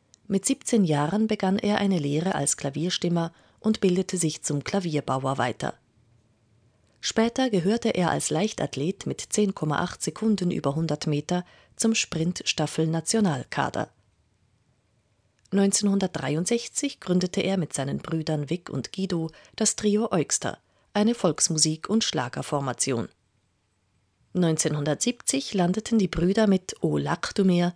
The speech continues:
den ersten Hit. Viele weitere folgten. Um ihre Musik besser zu vertreiben, gründeten sie neunzehnhunderteinundsiebzig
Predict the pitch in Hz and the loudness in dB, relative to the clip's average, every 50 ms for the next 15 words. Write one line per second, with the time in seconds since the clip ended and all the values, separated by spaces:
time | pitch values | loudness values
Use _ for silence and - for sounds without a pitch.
0 | _ _ - 220 220 - - 170 147 - - - 208 185 160 156 - - - - | _ _ 2 2 4 4 4 2 2 2 0 0 0 2 2 0 -2 -2 -8 -14
1 | - _ _ _ _ _ _ _ - - 160 156 151 143 135 131 139 - - - | -14 _ _ _ _ _ _ _ -4 -2 2 2 2 2 2 0 0 0 0 0
2 | 208 202 - - 156 143 - - - 151 156 - - _ _ _ _ _ _ _ | 0 0 2 2 2 2 0 -2 -4 -4 -4 -4 -6 _ _ _ _ _ _ _
3 | _ _ _ _ _ _ _ _ _ _ _ _ _ _ _ _ _ _ - - | _ _ _ _ _ _ _ _ _ _ _ _ _ _ _ _ _ _ 2 4
4 | 202 190 214 214 202 208 202 202 202 - 254 277 - - - - 190 - - 208 | 4 4 4 4 4 4 4 4 2 0 -2 -2 -4 -2 0 0 0 2 0 0
5 | 202 - 180 - 180 175 - - 156 147 147 151 - 175 196 202 202 185 - 175 | -2 -2 -2 -2 -2 -2 -2 -2 -2 -2 0 0 2 4 4 4 4 4 2 2
6 | 175 185 202 202 - - 208 202 196 208 214 214 202 175 165 165 - - 156 147 | 2 2 2 0 2 2 2 2 2 2 2 4 4 4 2 2 0 -2 -2 -2
7 | 156 156 156 - - - 156 156 170 190 190 180 - 190 - - - - 202 - | -2 -4 -4 -6 -4 -2 0 2 2 2 4 4 2 0 0 -2 -2 -2 -2 -2
8 | - - | -4 -10